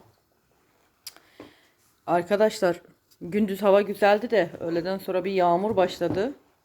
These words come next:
Vallahi bütün camlarım silinmişti. Yağmur suyu değdi. Neyse. Yine de kirlenmedi.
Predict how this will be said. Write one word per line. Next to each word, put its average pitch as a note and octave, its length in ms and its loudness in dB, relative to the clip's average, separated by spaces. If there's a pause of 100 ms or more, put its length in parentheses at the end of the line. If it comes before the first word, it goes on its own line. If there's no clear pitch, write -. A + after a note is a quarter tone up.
(760)
Vallahi F#3+ 460 4
bütün C#4+ 300 2
camlarım G#3 680 2 (1040)
silinmişti. A3 720 0
Yağmur A3+ 500 2
suyu A3+ 280 -4
değdi. G#3+ 460 -2 (340)
Neyse. D#4+ 520 -2 (800)
Yine C#4 260 2
de C#4+ 120 0
kirlenmedi. A#3 640 0